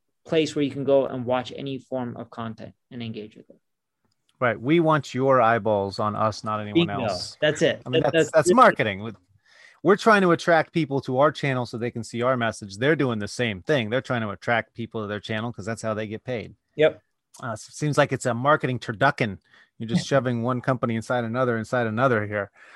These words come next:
Speaker 2: Um, all right. Is there a, uh, tech stack? You mentioned one tech that you use earlier,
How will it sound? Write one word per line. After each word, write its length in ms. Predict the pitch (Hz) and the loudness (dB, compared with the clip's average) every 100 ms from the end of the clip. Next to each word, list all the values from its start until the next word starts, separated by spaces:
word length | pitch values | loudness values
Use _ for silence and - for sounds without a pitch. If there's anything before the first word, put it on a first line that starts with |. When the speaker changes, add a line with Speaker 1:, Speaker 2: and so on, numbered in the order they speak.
| - - - _ | -20 -20 -20 _
Speaker 2:
Um, 360 | 127 117 107 98 _ _ _ - - | 2 2 0 -8 _ _ _ -16 0
all 80 | 151 | 2
right. 100 | 131 139 - | 2 -2 0
Is 200 | 185 180 | 0 4
there 240 | 220 226 208 | 6 8 8
a, 260 | 175 151 | 8 8
uh, 280 | 135 127 117 - - | 8 8 6 2 -2
tech 180 | 160 | -2
stack? 260 | - 120 95 | 2 0 0
You 80 | 139 | -2
mentioned 400 | 143 147 139 123 | -2 -2 -4 -4
one 460 | 123 135 135 131 127 _ _ _ | -2 0 -2 -6 -10 _ _ _
tech 220 | - 135 - - | -2 -2 -2 -8
that 160 | 117 | -8
you 180 | 120 117 | -6 -6
use 420 | 110 113 113 - | -4 -4 -6 -6
earlier, 500 | 113 110 104 101 117 | -6 -4 -4 -6 -6